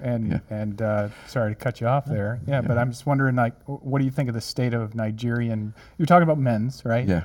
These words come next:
Speaker 2: okay, yes.
Speaker 1: Um,
Speaker 2: Oh,
Speaker 1: so
Speaker 2: yeah,
Speaker 1: I don't,
Speaker 2: women's
Speaker 1: maybe you
Speaker 2: football.
Speaker 1: wanna
Speaker 2: Thank you.
Speaker 1: refer
Speaker 2: And,
Speaker 1: to
Speaker 2: and there
Speaker 1: women's
Speaker 2: is a
Speaker 1: football.
Speaker 2: chapter in the book
Speaker 1: Yeah,
Speaker 2: on women's
Speaker 1: yep.
Speaker 2: football.
Speaker 1: So.
Speaker 2: So women's football in Nigeria has actually been far more successful than men's. And, um, so the Nigerian women have been in every World Cup, and they've won the African Cup ten of th-,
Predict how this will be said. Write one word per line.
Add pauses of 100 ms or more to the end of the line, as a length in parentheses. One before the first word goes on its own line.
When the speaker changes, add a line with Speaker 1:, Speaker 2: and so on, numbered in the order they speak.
(140)
Speaker 2:
okay,
yes.
Speaker 1:
Um,
Speaker 2:
Oh,
Speaker 1:
so
Speaker 2:
yeah,
Speaker 1:
I
don't,
Speaker 2:
women's
Speaker 1:
maybe
you
Speaker 2:
football.
Speaker 1:
wanna
Speaker 2:
Thank
you.
Speaker 1:
refer
Speaker 2:
And,
Speaker 1:
to
Speaker 2:
and
there
Speaker 1:
women's
Speaker 2:
is
a
Speaker 1:
football.
Speaker 2:
chapter
in
the
book
Speaker 1:
Yeah,
Speaker 2:
on
women's
Speaker 1:
yep.
Speaker 2:
football. (200)
Speaker 1:
So.
Speaker 2:
So
women's
football
in
Nigeria
has
actually
been
far
more
successful
than
men's. (640)
And,
um, (560)
so
the
Nigerian
women
have
been
in
every
World
Cup, (800)
and
they've
won
the
African
Cup
ten
of
th-,